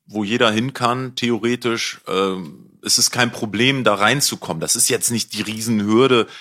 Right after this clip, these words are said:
Früher war das mal anders. Also ich wär vor achtzig Jahren bestimmt, hätte mich keine Sau-, hätte mich da keiner als Freimaurer aufgenommen. Das hat sich halt geändert.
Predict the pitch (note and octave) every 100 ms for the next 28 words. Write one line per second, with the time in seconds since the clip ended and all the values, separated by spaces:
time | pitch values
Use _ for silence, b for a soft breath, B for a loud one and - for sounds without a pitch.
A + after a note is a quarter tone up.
0 | - - C#3+ E3+ C3+ C3+ B2+ - G2+ F#2
1 | D3+ C3+ F#2+ E2+ F#2+ G2 - G#2 G#2 -
2 | A2 - - A#2 A#2+ A2+ A2 - B2 B2
3 | A#2+ G2+ A2 - A2 A2 G2+ F#2+ F2+ F2+
4 | G#2+ G#2 G#2 A#2 A2 G#2 - - F2 A2
5 | F#2+ - F2+ E2+ E2 - B B B B
6 | F#2 A#2 - B2 A#2+ - F#2+ - C#3 G#2